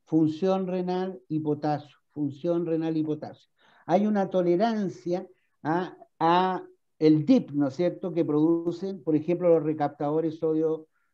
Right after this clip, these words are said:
glucosa tubular. Les recuerdo que cuando tú, te, tú tienes una creatinina basal, ¿no es cierto?, y tú agregas bloqueo del sistema renina-angiotensina o una glifosina, tú puedes tolerar hasta un treinta por ciento de la caída de la función renal estimada.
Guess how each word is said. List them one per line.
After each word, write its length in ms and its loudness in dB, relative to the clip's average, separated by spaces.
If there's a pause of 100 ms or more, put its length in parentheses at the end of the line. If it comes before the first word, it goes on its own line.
(100)
glucosa 480 -2
tubular. 520 2 (340)
Les 180 4
recuerdo 400 -2
que 100 0
cuando 300 0
tú, 140 -12
te, 120 -14
tú 260 -12
tienes 240 -4
una 220 0
creatinina 600 0
basal, 720 0
¿no 100 -4
es 80 -8
cierto?, 240 -4
y 100 -4
tú 160 0
agregas 560 0
bloqueo 360 0
del 160 0
sistema 380 -6
renina-angiotensina 1120 -2
o 100 -2
una 300 2
glifosina, 760 -4 (440)
tú 120 -2
puedes 320 2
tolerar 460 -2
hasta 300 0
un 240 2
treinta 480 2
por 140 -6
ciento 460 -6
de 120 -2
la 180 -2
caída 480 0
de 140 -4
la 140 -2
función 500 -2
renal 360 0
estimada. 680 -2